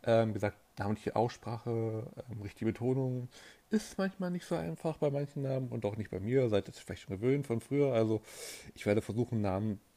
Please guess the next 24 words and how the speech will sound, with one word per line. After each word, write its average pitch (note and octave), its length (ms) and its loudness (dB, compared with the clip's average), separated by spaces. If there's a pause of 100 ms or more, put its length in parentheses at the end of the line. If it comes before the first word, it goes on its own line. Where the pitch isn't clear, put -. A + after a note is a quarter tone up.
(160)
so - 140 -10
schlecht - 380 0
wie A#2+ 40 -8
möglich A#2+ 300 -2
immer A2+ 420 0
falsch - 300 -2
auszusprechen, A2 600 -4
damit G2 300 -4
es - 140 -14
auch - 160 -18
richtig - 280 -14
viel - 100 -12
Spaß - 300 -10
macht. F#2 200 -2 (500)
Ähm, B2+ 280 6 (1080)
wie - 60 -20
gesagt, G#2+ 300 0
und G#2 180 -6 (140)
hat - 220 -12
natürlich G#2 380 -2
dann G2+ 180 -2
Erfolg B2 240 0
gebracht B2+ 400 -4
und A#2+ 260 -4